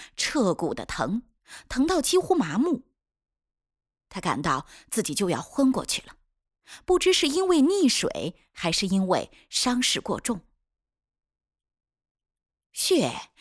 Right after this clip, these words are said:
渐渐在水中晕开，如同一朵朵盛开的妖冶红莲。终于，威农发现了水中的动静，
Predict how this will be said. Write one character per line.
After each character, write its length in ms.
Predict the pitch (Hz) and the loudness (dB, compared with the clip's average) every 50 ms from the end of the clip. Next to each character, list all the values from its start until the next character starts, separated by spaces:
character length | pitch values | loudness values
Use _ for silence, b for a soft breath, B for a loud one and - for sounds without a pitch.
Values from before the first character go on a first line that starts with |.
| B B B B | B B B B
渐 300 | - - 277 226 190 170 | -2 2 2 2 2 2
渐 240 | 175 - 226 180 165 | 0 0 0 0 0
在 120 | - 180 | -2 -2
水 300 | 156 - - 156 127 123 | -2 -2 0 0 0 0
中 220 | - - 233 240 247 | 0 0 2 2 2
晕 260 | 247 330 294 190 - | 2 2 0 -2 -2
开， 300 | - - - - 117 - _ _ _ _ _ _ _ _ _ _ _ _ _ _ _ _ _ _ _ | -6 -10 -10 -10 -12 -14 _ _ _ _ _ _ _ _ _ _ _ _ _ _ _ _ _ _ _
如 260 | - 220 247 277 311 370 | -2 0 2 2 2 0
同 240 | - - 226 254 | 0 2 2 2
一 200 | 294 320 370 320 | 2 4 2 2
朵 200 | 202 180 170 220 | 2 2 0 0
朵 360 | 294 - 196 139 120 90 - B B B | 0 0 2 2 2 0 0 B B B
盛 300 | B - - 294 226 165 | B 0 0 2 0 0
开 240 | - - 202 202 202 | -2 -2 -4 -4 -2
的 260 | - 165 107 90 - b b b b | -2 -2 -2 -4 -4 b b b b
妖 340 | 185 240 233 247 247 247 | 0 2 2 2 2 0
冶 200 | 240 196 165 127 | 0 0 -2 -2
红 320 | 117 98 - 156 151 214 254 | -2 -2 0 0 2 2 2
莲。 380 | 220 143 98 71 123 147 202 - _ _ _ _ _ _ _ _ _ _ _ _ _ _ _ _ _ _ _ _ _ _ _ _ _ _ _ _ _ _ _ _ _ _ _ - | 0 -2 -4 -4 -6 -6 -6 -8 _ _ _ _ _ _ _ _ _ _ _ _ _ _ _ _ _ _ _ _ _ _ _ _ _ _ _ _ _ _ _ _ _ _ _ -2
终 200 | - 359 392 415 | 0 2 2 2
于， 280 | - 156 131 - 226 - _ _ _ _ _ _ _ _ _ _ _ _ _ _ _ _ - | 0 -2 -6 -10 -10 -16 _ _ _ _ _ _ _ _ _ _ _ _ _ _ _ _ 0
威 200 | 208 220 214 214 | 2 4 4 4
农 160 | 208 170 180 | 4 2 2
发 220 | - - 185 185 | 0 0 -2 0
现 180 | 185 - 196 156 | 0 0 0 0
了 80 | 151 | 0
水 240 | 151 - - 127 113 | 0 0 -2 -2 -2
中 160 | 117 202 196 | -2 -2 -2
的 100 | 233 220 | -2 -2
动 220 | - - 302 262 - | -2 -2 -2 -2 -2
静， 220 | - - - - | -4 -6 -10 -12